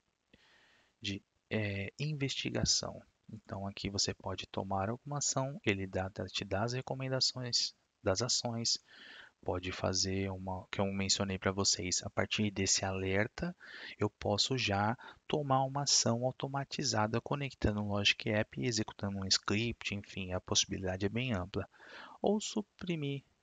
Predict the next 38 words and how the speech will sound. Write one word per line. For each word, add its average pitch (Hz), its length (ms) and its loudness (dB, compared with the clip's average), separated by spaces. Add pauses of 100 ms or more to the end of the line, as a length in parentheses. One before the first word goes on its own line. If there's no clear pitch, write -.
(100)
no 123 80 -10
caso 104 260 0
criar - 220 -6
um 104 60 -6
suppress 107 420 4
rule 151 300 0
pra - 120 2
que - 180 -2
esse, 151 360 2
esse 131 220 2
alerta 131 320 2
não 127 80 -2
seja 113 260 0
notificado, 117 580 0
não 123 80 -10
precisa 113 280 -4
ficar - 180 -4
alertando 120 500 0
porque - 300 -4
você - 240 0
tem - 260 -6 (300)
ciência 127 560 4
daquelas 117 420 2
ações 107 300 0
que - 120 -4
foram 107 260 0
executadas. - 760 -2 (800)
O 190 140 -2
detalhe 104 420 2
do 107 80 2
alerta, 107 340 2
ele 127 120 -2
te - 100 -6
dá 98 260 0
a 143 120 -4
conta, 135 440 -2 (1160)
te - 160 2
dá 101 300 0